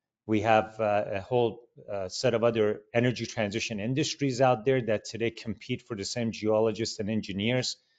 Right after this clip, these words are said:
You will have to remember that in previous bull market cycles for uranium, let's say back in two thousand and seven, uh, there wasn't really a lithium industry. Today, there's a lithium industry with pretty decent lithium prices, and those are competing with the uranium industry for geologists and engineers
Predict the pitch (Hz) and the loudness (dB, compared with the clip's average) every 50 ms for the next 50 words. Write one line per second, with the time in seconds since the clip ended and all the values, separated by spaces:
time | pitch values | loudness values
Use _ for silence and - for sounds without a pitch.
0 | _ _ _ _ _ _ _ - 127 127 131 135 131 131 123 113 107 98 110 123 | _ _ _ _ _ _ _ 6 10 12 12 12 12 10 6 4 4 4 4 4
1 | 135 131 120 110 95 110 107 107 - - - _ _ _ - 104 - - - 135 | 4 4 2 4 6 6 4 4 2 -2 -18 _ _ _ -6 -6 -4 0 0 0
2 | 120 123 117 - - - 120 117 110 117 117 117 113 - 113 - - - 113 113 | 2 2 0 0 0 0 2 2 4 4 2 2 2 0 -4 -4 -2 0 0 0
3 | 113 - - 120 107 - - 113 107 104 98 98 98 104 110 117 120 120 123 123 | 0 -2 -4 -8 -8 -6 -4 -4 -2 -2 0 0 0 0 0 0 0 0 -2 -2
4 | 117 113 - _ _ _ _ _ _ _ _ _ _ _ - 110 117 - - - | -4 -6 -10 _ _ _ _ _ _ _ _ _ _ _ 4 4 4 4 4 2
5 | 113 98 113 113 107 - 101 92 - - 104 - 117 113 110 92 110 101 95 92 | 4 6 6 4 4 2 -2 -8 -8 -8 -4 0 2 2 2 0 -2 -4 -6 -6
6 | - - - 117 117 107 123 127 127 127 - _ _ _ _ _ _ _ _ _ | -6 0 2 2 2 2 0 -2 -4 -4 -8 _ _ _ _ _ _ _ _ _
7 | _ _ _ - 101 98 101 98 110 110 107 135 151 143 160 139 147 147 143 131 | _ _ _ -8 -6 -4 0 2 4 6 6 6 6 6 4 4 4 4 4 4
8 | 104 90 92 110 131 - - 143 120 101 104 98 95 95 95 - - - - 107 | 2 2 2 0 -2 -2 -2 -2 -2 -2 -2 -4 -6 -6 -8 -8 -8 -8 -8 -8
9 | 101 - _ _ _ _ _ _ _ _ 113 117 165 170 147 113 101 107 117 139 | -8 -8 _ _ _ _ _ _ _ _ 2 4 6 6 6 6 4 4 2 2
10 | 135 135 139 127 110 107 104 98 98 - - - - 104 95 104 104 101 - - | 2 2 0 0 0 0 -2 -2 -4 -6 -8 -6 -6 -6 -4 -4 -4 -6 -4 -4
11 | 143 135 131 107 95 120 117 - - 117 101 110 117 113 - 127 110 98 - - | -2 0 0 -2 -2 -2 -4 -2 -2 -2 -2 -2 -2 -2 -2 -2 -2 -2 -2 -2
12 | 104 95 95 - - - 95 90 104 98 104 120 143 147 170 156 135 113 - - | -2 -2 0 -2 -4 -6 -6 -6 -6 -2 0 0 2 4 4 4 4 2 0 -6
13 | - - 101 95 - 127 123 131 127 117 117 110 127 120 - - 117 104 101 101 | -10 -8 -8 -4 -4 -2 0 0 0 0 0 0 0 0 0 -2 -2 0 0 2
14 | 110 120 131 120 110 104 101 98 92 - - - 101 90 - 107 107 85 90 98 | 2 2 0 0 0 -2 -4 -6 -6 -8 -8 -8 -8 -6 -6 -6 -6 -4 -2 0
15 | 107 110 117 117 117 104 90 107 - - - 107 101 104 104 92 - 95 95 104 | 4 4 4 4 4 2 0 -4 -4 -6 -6 -6 -6 -6 -6 -6 -6 -6 -6 -4
16 | 107 101 - - - - | -4 -4 -6 -6 -8 -10